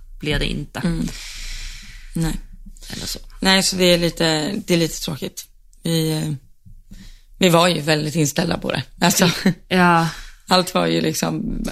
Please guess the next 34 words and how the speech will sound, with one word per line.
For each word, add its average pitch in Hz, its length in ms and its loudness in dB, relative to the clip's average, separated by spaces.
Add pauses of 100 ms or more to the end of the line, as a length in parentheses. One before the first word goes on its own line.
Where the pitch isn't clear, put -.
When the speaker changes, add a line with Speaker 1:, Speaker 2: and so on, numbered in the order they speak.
(140)
Speaker 2:
bokat - 340 -4
och 170 60 -8
klart. - 400 -4 (540)
Speaker 1:
Ja, 160 300 0 (680)
exakt. - 440 -10
Speaker 2:
Kan 170 60 -2
jag 160 80 0
säga. - 180 -4 (600)
Eh, - 340 -2 (140)
fan, 170 220 0
nu 165 160 2
känner 175 220 4
jag 160 120 0
mig 156 100 -2
väldigt 156 280 0
skyldig 160 380 -2
här. 160 200 -2
Speaker 1:
Nej! 220 480 8
Nej, 156 220 2
men 185 140 -2
det, 208 100 -4 (120)
det 180 180 -2
har, 180 140 2
det 175 100 -2
har, 170 100 -2
vi 160 120 -2
har 156 60 4
ju 170 80 6
Speaker 2:
Jo. 180 60 2
Speaker 1:
pratat 170 220 2
om 160 120 -2
det 160 60 0
här 156 120 2
innan. 165 380 -2